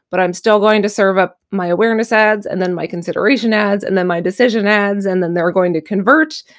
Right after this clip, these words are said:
and I'm gonna send them off to sales, and then I'm done with it, and sales is gonna get great leads. It's just taking inbound and trying to shove it into a platform. You might as well be using Google Display Network at that point, right? It's a, it's, it's a lot more than just spinning up ads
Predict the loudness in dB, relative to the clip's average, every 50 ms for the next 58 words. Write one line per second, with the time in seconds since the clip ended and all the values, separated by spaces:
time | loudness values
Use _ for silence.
0 | _ _ -4 -2 -2 -2 -2 -2 0 2 2 2 2 2 4 4 4 4 2 -2
1 | -4 -2 2 2 4 4 4 4 2 0 -2 -6 -6 -4 -2 0 0 0 2 2
2 | 0 0 0 0 0 0 0 -2 -2 -4 -6 -4 -2 0 0 -2 -4 -6 -6 -6
3 | -4 -4 -6 -6 -4 -6 -8 -6 -8 -10 -10 -10 -14 -18 -20 -20 -20 -20 _ _
4 | -4 -4 -4 -4 -2 0 0 0 0 0 0 0 0 0 0 2 2 4 4 4
5 | 2 2 2 2 0 0 -2 -4 -8 _ _ _ -8 -6 -2 0 0 2 2 0
6 | -2 0 0 0 0 2 2 2 2 2 2 2 0 0 0 0 0 0 0 -2
7 | -2 2 2 2 2 2 -2 -6 -10 _ _ _ _ _ _ _ _ -2 0 0
8 | 2 2 0 0 -2 -2 -2 -2 -2 0 0 0 0 2 0 0 0 -2 -4 -8
9 | -10 _ _ _ _ _ _ -2 0 0 0 -2 -2 -6 -4 -2 -2 0 0 -2
10 | -4 -6 -6 -8 -8 -8 -10 -12 -12 -12 -12 -12 -12 -12 -14 _ -2 -2 0 0
11 | -2 -4 -6 -6 -6 -4 -2 0 0 0 0 -2 -4 -4 -2 -4 -4 -4 -6 -6
12 | -8 -8 -6 -6 -4 -2 0 0 0 0 0 -2 -2 -2 -2 -2 -2 -4 -4 -4
13 | -4 -2 -2 -2 -2 -4 -6 -8 -8 -8 -8 -4 -4 -2 -2 0 -2 -2 -2 -2
14 | -2 -2 0 0 -2 -2 -2 -6 -8 -8 -10